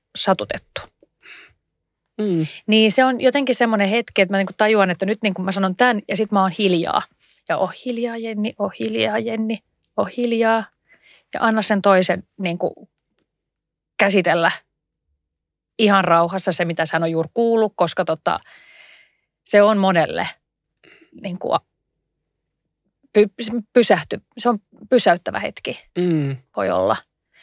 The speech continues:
Speaker 1: Niin sit siinä kohtaa, että niinku antaa tilaa sille toiselle niinku siihen, että nyt, nyt mä haluan, että sä ymmärrät tän ja sä saat ihan rauhassa käsitellä tätä.
Speaker 2: Mm. Mä palaan vähän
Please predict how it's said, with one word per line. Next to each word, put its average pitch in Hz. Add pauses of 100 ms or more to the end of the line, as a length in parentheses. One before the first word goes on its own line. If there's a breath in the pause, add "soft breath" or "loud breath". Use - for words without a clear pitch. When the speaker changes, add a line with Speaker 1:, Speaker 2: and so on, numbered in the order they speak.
(560 soft breath)
Speaker 1:
Niin 202
sit 214
siinä 220
kohtaa, 180
että -
niinku 185
antaa 185
tilaa 170
sille -
toiselle 104 (640)
niinku 185
siihen, -
että 208
nyt, 202 (1600)
nyt 208
mä 214
haluan, 214
että -
sä 175
ymmärrät 180
tän 180
ja 185
sä 190
saat 180
ihan 175
rauhassa 185
käsitellä 190
tätä. - (640)
Speaker 2:
Mm. 151 (2250 loud breath)
Mä 165
palaan 220
vähän 180